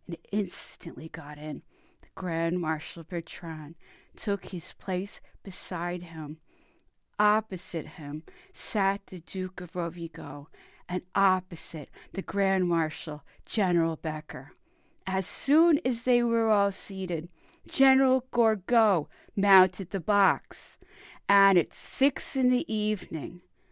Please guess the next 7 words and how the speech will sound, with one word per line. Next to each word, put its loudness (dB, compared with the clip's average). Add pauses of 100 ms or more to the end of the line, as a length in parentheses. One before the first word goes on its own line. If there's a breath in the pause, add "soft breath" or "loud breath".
(140)
the -12
carriage -2
set -6
off -4 (240)
amidst -2 (500 soft breath)
profound -12
silence. -12